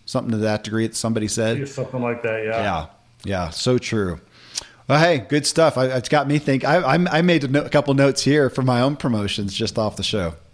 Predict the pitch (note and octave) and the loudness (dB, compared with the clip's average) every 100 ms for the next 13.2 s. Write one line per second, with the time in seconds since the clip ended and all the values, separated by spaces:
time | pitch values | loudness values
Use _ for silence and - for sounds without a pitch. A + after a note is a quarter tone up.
0 | - - - D3 D3 C#3+ B2+ C3 C#3+ E3 | -20 -20 -8 -2 2 2 0 0 2 2
1 | F3+ D3+ C#3+ E3+ F3 E3+ D3+ D3+ C#3 C3 | 2 2 4 4 4 4 2 0 0 0
2 | B2+ F#3+ B2+ A#2 - C3 A#2+ D3 E3 A2+ | 2 2 0 -6 -8 -2 0 0 0 0
3 | D3+ D3 D#3 C#3+ - D3 C#3+ D3 C#3 B2+ | -2 -2 -4 -2 0 0 0 -2 0 0
4 | A2 A#2 A2 G#2 G2+ A#2+ - A#2+ A#2 A2 | 0 0 0 -2 -4 -8 -4 -2 -2 -2
5 | G#2 G2 _ - - - - - - _ | -6 -10 _ -16 -16 -16 -20 -20 -20 _
6 | _ - - - - - - - A#2+ C#3+ | _ -20 -20 -20 -20 -20 -20 -18 -2 2
7 | D3+ C#3 C#3 F#3 G3 F3 D3+ C3+ C#3+ D3 | 4 2 2 2 4 4 2 2 2 2
8 | D3+ C3 A#2+ B2 B2 G#2 - G3+ G#3 D#3 | 2 0 0 -4 -4 -6 0 2 4 4
9 | C#3 - C3+ D3 D3 - F3 D#3+ C#3+ B2+ | 2 -2 -4 -4 -8 -2 2 2 2 -2
10 | A2+ - C#3+ C3+ B2 - B2+ A#2+ A2 A2 | -6 -6 -4 -2 -4 -2 0 0 -2 -8
11 | - - _ _ _ _ C#3 C#3+ C#3+ F3 | -16 -20 _ _ _ _ -2 0 2 0
12 | F3 C3+ B2 D#3 D#3+ E3 C#3 C3+ C3+ B2+ | 0 -4 0 0 0 0 2 2 2 2
13 | A#2 G#2+ | -2 -6